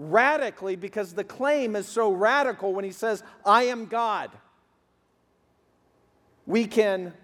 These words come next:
denounce him as a liar. We can write him off as being unbalanced, or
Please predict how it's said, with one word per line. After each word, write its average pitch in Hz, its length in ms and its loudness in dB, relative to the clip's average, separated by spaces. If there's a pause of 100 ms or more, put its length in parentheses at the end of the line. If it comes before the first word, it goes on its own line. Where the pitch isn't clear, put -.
(1040)
denounce 208 760 2
him 277 440 -4 (360)
as 214 220 2
a 220 60 -2
liar. 208 520 0 (1040)
We 214 160 -4
can 196 280 -2
write 220 320 6
him 277 220 -8
off 240 520 0
as 185 200 -8
being 247 420 -6
unbalanced, 202 1040 0 (960)
or 208 680 4